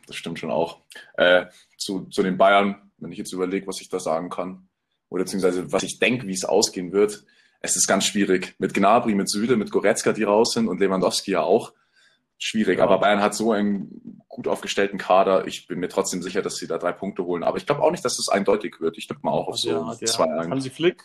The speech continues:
Speaker 2: Hansi Flick hat ja heute in einem Interview die Qualität vom Kader kritisiert, gell? Hast
Speaker 1: Hat
Speaker 2: du's
Speaker 1: er
Speaker 2: gehört?
Speaker 1: echt? Nee, hab ich nicht mitbekommen. Ich hab nur gesehen, Pressekonferenz, was er gesagt hat, äh, wer alles quasi fehlt, aber nicht sein Urteil.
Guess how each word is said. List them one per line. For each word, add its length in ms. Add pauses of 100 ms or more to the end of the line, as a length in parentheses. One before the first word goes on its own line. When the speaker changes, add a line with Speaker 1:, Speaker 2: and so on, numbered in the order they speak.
Speaker 2:
Hansi 180
Flick 200
hat 140
ja 100
heute 260
in 60
einem 100
Interview 320
die 80
Qualität 520
vom 120
Kader 360
kritisiert, 520
gell? 180 (1080)
Hast 140
Speaker 1:
Hat 120
Speaker 2:
du's 80
Speaker 1:
er 340 (300)
Speaker 2:
gehört? 240
Speaker 1:
echt? 80 (140)
Nee, 220
hab 120
ich 100
nicht 220
mitbekommen. 460
Ich 120
hab 140
nur 240
gesehen, 400
Pressekonferenz, 720
was 160
er 160
gesagt 340
hat, 200
äh, 360 (140)
wer 320
alles 280
quasi 220
fehlt, 460
aber 580
nicht 460
sein 140
Urteil. 340